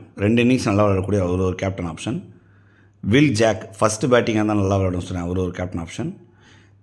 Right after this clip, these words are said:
கஸ் அட்கின்சன் ரெண்டு இன்னிங்ஸும் பிரமாதமா விளையாடும்னு சொல்லியிருக்கேன், அவர் ஒரு கேப்டன் ஆப்ஷன். மூணு பேர். அதே மாதிரி லண்டன் ஸ்பிரிட்டை பொறுத்த வரைக்கும் வயன் மேட்சன் செகண்ட்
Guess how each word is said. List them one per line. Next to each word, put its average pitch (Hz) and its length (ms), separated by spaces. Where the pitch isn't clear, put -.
கஸ் 139 180
அட்கின்சன் 107 520
ரெண்டு 117 220
இன்னிங்ஸும் 123 400
பிரமாதமா 107 400
விளையாடும்னு 95 300
சொல்லியிருக்கேன், 95 340
அவர் 101 200
ஒரு 87 120
கேப்டன் 82 300
ஆப்ஷன். - 220
மூணு 90 200
பேர். 85 160
அதே 117 200
மாதிரி 123 160
லண்டன் 139 340
ஸ்பிரிட்டை 104 320
பொறுத்த 90 200
வரைக்கும் 120 280
வயன் 135 300
மேட்சன் 107 400
செகண்ட் 139 360